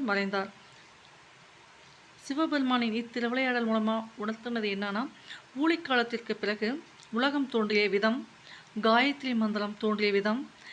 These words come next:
வேதங்கள் தோன்றிய விதம், வேதமும் சிவலிங்கமும் ஒன்றே என்பதை அனைவரும் அறிந்து கொள்ளவும்,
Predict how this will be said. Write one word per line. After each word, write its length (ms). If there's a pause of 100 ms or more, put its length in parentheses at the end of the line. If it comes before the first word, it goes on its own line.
(960)
வேதங்கள் 640
தோன்றிய 320
விதம், 200 (260)
வேதமும் 540
சிவலிங்கமும் 580 (960)
ஒன்றே 300 (140)
என்பதை 260 (100)
அனைவரும் 460
அறிந்து 300
கொள்ளவும், 320